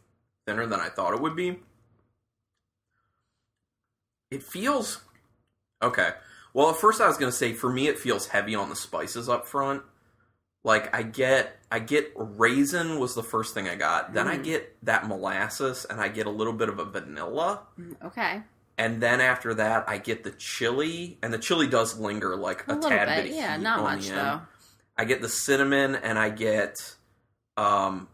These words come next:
Speaker 1: the chocolate, like, almost at the very end. And
Speaker 2: Yeah.
Speaker 1: the chocolate kinda hits in, like, a quick wave at the very end for me, but it's like a, like cocoa,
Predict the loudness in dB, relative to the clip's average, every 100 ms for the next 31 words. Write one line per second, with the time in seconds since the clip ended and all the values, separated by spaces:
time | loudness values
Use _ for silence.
0 | _ _ _ _ _ _ _ _ _ _
1 | _ _ -6 -6 2 4 4 0 -6 -4
2 | -4 -6 -8 _ _ -8 -2 0 -2 -4
3 | -6 -8 -4 -2 -2 -6 -8 -10 -14 -20
4 | _ _ _ _ _ _ _ 0 4 4
5 | 2 -2 -6 -2 4 4 4 -2 -2 -2
6 | 0 -2 -2 -4 -2 -8 -8 -4 -2 -2
7 | -4 -10 -4 -4 -4 -6 -4 -2 -4 -6
8 | -10 -20 _ _ -8 -8 2 4 4 2
9 | -2 -2 -2 0 0 -2 -4 -12 -20 _
10 | 0 2 2 2 2 4 2 2 -2 -4
11 | -6 -8 -2 -2 0 -4 -6